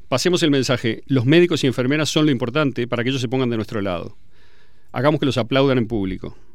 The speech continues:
Sembremos el miedo en los médicos y demás para que se comporten como les decimos. ¿Qué ocurre hoy? Los sistemas de salud nunca colapsaron, salvo quizá alguna excepción menor, que colapsa todos los años. En Uruguay jamás colapsó nada,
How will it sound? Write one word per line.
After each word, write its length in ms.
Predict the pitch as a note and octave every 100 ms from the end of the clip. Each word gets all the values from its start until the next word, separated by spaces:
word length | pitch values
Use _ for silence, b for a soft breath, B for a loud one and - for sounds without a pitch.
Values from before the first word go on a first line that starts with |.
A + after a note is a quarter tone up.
| - -
Sembremos 500 | - C3+ B2+ D#3+ D#3
el 120 | C3+
miedo 200 | C#3 D#3
en 60 | C3+
los 80 |
médicos 360 | A2+ C#3 D3 B2
y 40 |
demás 220 | B2 C3 C#3
para 120 | C#3
que 80 | A#2
se 80 |
comporten 400 | A#2 A2+ C3 C3
como 160 | B2 A2+
les 80 | G2+
decimos. 560 | G2+ - F2+ F#2+ - - - - - - - - - - b b b b -
¿Qué 120 | D3
ocurre 300 | C#3+ C#3+ A#2
hoy? 220 | G2 G2 - -
Los 100 | A#2
sistemas 240 | - B2+
de 60 | A#2+
salud 160 | B2 C#3+
nunca 200 | C3+ C3
colapsaron, 600 | A#2 A2 - A2 A#2 B2+
salvo 240 | - A#2+
quizá 200 | A2 C3+
alguna 180 | B2 B2+
excepción 360 | A#2 G#2+ C#3+ B2
menor, 420 | A2 D3 B2+ - - -
que 80 | -
colapsa 320 | G#2 A2 G2
todos 140 | A2
los 100 | F#2+
años. 400 | C3+ B2 B2 - B B B B B
En 140 | B2
Uruguay 240 | B2 B2 D3+
jamás 240 | C3+ C#3
colapsó 340 | - A#2+ - B2+
nada, 400 | C3+ A#2 C3+